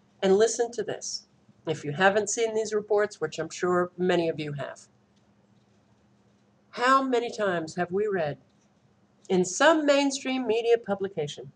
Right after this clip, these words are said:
that there's an outbreak of a virus, and the outbreak is actually in the vaccinated population, but they blame the outbreak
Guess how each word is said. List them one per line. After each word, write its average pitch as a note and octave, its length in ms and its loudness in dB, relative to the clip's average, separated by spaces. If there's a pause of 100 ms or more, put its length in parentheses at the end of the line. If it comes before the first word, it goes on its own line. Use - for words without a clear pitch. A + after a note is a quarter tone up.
(920)
that F3 120 -4
there's D#3 220 -4
an C#3 160 -8
outbreak A3+ 480 2
of F3+ 140 -4
a F3 80 -6
virus, C#3 680 -8 (800)
and F3+ 120 2
the F3+ 160 2
outbreak B3+ 420 2
is F#3 120 0
actually F3 420 -4
in D#3+ 380 -4 (840)
the D#3+ 380 -2 (360)
vaccinated D3+ 760 -4
population, C#3 640 -8 (1300)
but - 140 -2
they G#3+ 100 2
blame C4+ 640 4 (160)
the G3+ 200 0
outbreak F#3+ 560 2